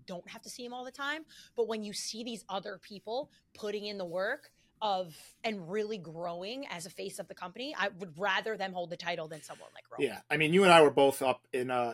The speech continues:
Speaker 2: at WrestleMania last year, and I think we were both just completely speechless when we saw Cody not beat Roman last year. I think that felt like,
Speaker 1: Yeah.
Speaker 2: that felt like the moment that night. His wife and kids were in the crowd. I,
Speaker 1: Ugh.
Speaker 2: I, I,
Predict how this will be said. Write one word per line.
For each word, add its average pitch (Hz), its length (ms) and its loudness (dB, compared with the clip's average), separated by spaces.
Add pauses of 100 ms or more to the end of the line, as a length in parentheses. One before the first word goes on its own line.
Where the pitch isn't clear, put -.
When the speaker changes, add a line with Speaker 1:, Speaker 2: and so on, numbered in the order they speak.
Speaker 2:
at 123 80 -4
WrestleMania 123 500 -4
last 117 360 -2
year, 117 260 -2
and 117 220 -8 (380)
I 147 120 4
think 156 300 6
we 160 140 4
were 156 120 10
both 135 480 2
just - 160 -8
completely 135 960 -4 (280)
speechless 143 680 -2
when 131 180 -2
we 120 100 -4
saw - 280 -2
Cody 117 360 -2
not 117 720 0
beat 104 180 -14
Roman 110 280 -12
last - 260 -12
year. 117 100 -8
I 120 80 -6
think 131 300 -8 (300)
that 160 200 8
felt 165 280 8
like, 156 180 10
Speaker 1:
Yeah. 170 80 -2
Speaker 2:
that 202 180 12
felt 180 220 12
like 139 220 4
the 123 100 -4
moment 170 440 4
that 104 140 -2
night. 139 280 4
His 110 160 -6
wife 127 240 -2
and 101 100 -10
kids 151 340 0
were 151 100 0
in 143 60 -2
the 143 60 -6
crowd. 147 640 6 (800)
I, 160 160 12
Speaker 1:
Ugh. 175 60 4 (160)
Speaker 2:
I, 160 200 8
I, 151 200 8